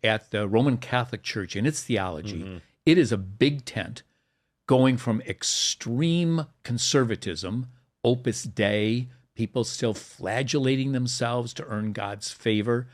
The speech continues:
Speaker 1: all the way to extreme progressive theologians,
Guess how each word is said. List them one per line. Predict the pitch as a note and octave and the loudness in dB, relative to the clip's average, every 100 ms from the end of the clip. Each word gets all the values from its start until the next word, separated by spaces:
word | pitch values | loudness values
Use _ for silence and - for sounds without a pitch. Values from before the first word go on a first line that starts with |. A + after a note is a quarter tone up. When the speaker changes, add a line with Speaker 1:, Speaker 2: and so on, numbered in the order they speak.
| _ _ _ _ | _ _ _ _
Speaker 1:
all | B2+ C#3+ | 6 6
the | D3 | 6
way | B2+ A#2+ A#2 | 4 4 2
to | - A2 - | -2 -6 -4
extreme | - - - C3+ C3+ | -2 -2 2 2 2
progressive | B2+ - G#2+ F#2 F#2+ G2+ D3+ - C3 G2+ | 0 -6 -8 -8 0 4 4 2 0 -2
theologians, | - A#2+ G2+ F#2 F#2 F#2+ F#2 G#2 A#2 - | -2 0 2 2 -2 -4 -6 -4 -4 -6